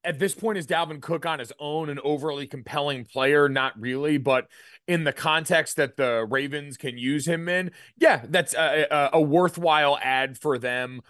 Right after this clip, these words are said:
Uh, we know it's a position that obviously depth took a hit, uh, earlier this year when Keaton Mitchell got injured. We know that in general,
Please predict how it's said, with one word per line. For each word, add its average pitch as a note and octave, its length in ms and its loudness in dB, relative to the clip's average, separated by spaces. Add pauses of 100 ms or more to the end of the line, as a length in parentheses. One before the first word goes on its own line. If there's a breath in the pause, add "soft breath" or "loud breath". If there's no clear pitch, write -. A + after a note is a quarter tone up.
(160 soft breath)
Uh, B2+ 240 2
we C3+ 120 -4
know C3+ 160 0
it's B2 120 -2
a A#2 60 -8
position B2+ 560 -6
that A#2 220 0
obviously B2 560 -2
depth B2+ 320 -4
took C#3 200 -2
a C3 80 -2
hit, B2+ 320 -2
uh, A2+ 320 -2
earlier D3 380 2
this B2+ 180 -6
year C3+ 120 -4
when A#2 140 -10
Keaton A#2+ 260 -10
Mitchell D#3 240 0
got C#3 240 4
injured. C3+ 500 -4 (260 soft breath)
We C3+ 200 -2
know B2+ 260 2
that A#2+ 240 2
in C3 180 -12
general, B2 680 -4